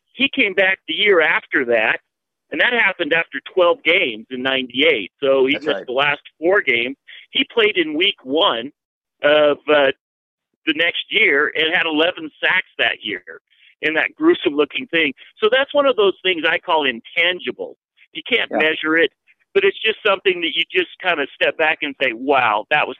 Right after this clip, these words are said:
Speaker 1: kind of incredible." Another thing that people don't know, it, it was something that, that we've, you know, collected over y-, the years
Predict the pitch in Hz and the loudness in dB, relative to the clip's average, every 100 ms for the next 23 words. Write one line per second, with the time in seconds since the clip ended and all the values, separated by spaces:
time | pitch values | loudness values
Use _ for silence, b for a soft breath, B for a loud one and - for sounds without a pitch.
0 | - 131 110 107 - 151 156 - 104 - | -4 -4 -4 -8 -2 0 0 -2 -8 -10
1 | _ B B - 214 302 302 233 185 151 | _ B B -4 -2 0 -2 -4 -6 -6
2 | - 185 160 160 139 143 156 - 170 - | -6 -6 -4 -4 -4 -2 2 2 2 -2
3 | B B B _ - - _ 180 156 160 | B B B _ -16 -16 _ -2 0 -2
4 | 139 - - _ _ _ - 214 214 190 | -4 -12 -20 _ _ _ -4 -2 0 0
5 | 180 175 175 143 170 - _ - 156 123 | 0 0 0 -2 -2 -4 _ -8 -6 -6
6 | 185 185 - 165 165 147 139 143 _ 135 | -2 -2 0 0 0 0 -6 -8 _ -4
7 | 151 202 185 135 | 0 2 2 -2